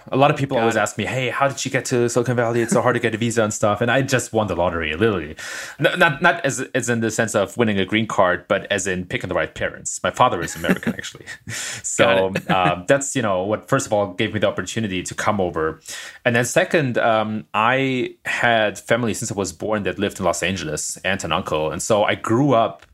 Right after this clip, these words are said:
Speaker 1: visiting them regularly and br-, kind of learning this or getting an idea of this Californian lifestyle, which is awesome as a kid, especially, right? It's always sunny, it's beaches,
Speaker 2: Yeah.
Speaker 1: it's Disneyland,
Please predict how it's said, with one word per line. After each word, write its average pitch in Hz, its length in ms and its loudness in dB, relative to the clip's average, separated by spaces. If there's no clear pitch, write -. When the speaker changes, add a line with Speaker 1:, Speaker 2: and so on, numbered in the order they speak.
Speaker 1:
visiting 113 480 -2
them 92 300 -2
regularly 98 640 0
and 117 180 0
br-, 117 300 2
kind 123 160 0
of - 160 -6
learning 120 480 2
this - 600 -2
or 123 120 4
getting 139 260 4
an 110 80 2
idea 107 320 2
of 95 100 -2
this 107 140 0
Californian 98 760 -2
lifestyle, 80 600 -2
which 92 160 -4
is 107 80 2
awesome 120 360 2
as 78 140 -8
a - 40 -14
kid, 120 240 -2
especially, - 460 -2
right? 82 240 -2
It's 82 100 -8
always 85 220 0
sunny, 110 460 0
it's - 180 -6
beaches, 131 380 0
Speaker 2:
Yeah. 95 100 4
Speaker 1:
it's 87 180 -2
Disneyland, 98 760 0